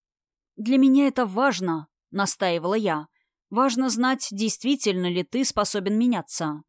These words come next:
Не хочу провести следующие два года рядом с тем, кому нужна лишь ради рейтингов».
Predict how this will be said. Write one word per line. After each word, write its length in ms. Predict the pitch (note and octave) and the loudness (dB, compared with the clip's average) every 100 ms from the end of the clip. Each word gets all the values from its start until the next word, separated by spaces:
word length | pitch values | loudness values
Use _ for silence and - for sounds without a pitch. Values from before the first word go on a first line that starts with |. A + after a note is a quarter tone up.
| _ _ _ _ - | _ _ _ _ -4
Не 80 | D4+ | -2
хочу 380 | C#4 A#3+ - D4 | 0 0 -2 -2
провести 480 | G3+ F3+ - - | -2 -2 -4 -4
следующие 580 | F#3 G3+ G3 F#3+ - G#3 | -4 -2 0 0 -2 -2
два 220 | F3 F#3+ | 0 0
года 320 | F3+ A#3+ G#3+ F#3+ | 2 2 2 2
рядом 280 | F#3+ F#3+ | 2 0
с 80 | F#3 | -4
тем, 280 | - A#3+ A#3+ | 0 0 2
кому 240 | G#3 G3+ | 2 2
нужна 400 | G#3 G3 F#3+ A3+ | 2 0 0 0
лишь 240 | A3+ F#3+ G#3+ | 0 -2 0
ради 240 | G3 F#3 | -2 0
рейтингов». 680 | A#3 E3+ - E3 D#3 D3 - | 0 -2 -4 -6 -8 -10 -18